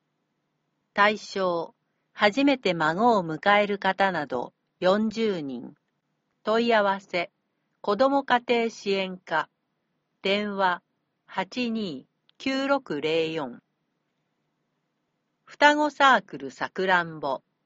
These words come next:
時、十一月十三日水曜、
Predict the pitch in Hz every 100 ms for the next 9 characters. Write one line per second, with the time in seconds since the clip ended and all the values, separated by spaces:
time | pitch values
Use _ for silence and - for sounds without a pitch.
0 | _ _ _ _ _ _ _ 175 175 -
1 | 220 - _ _ - 220 262 285 285 262
2 | 262 262 240 233 240 240 247 226 185 151
3 | 131 - - 190 190 180 175 139 131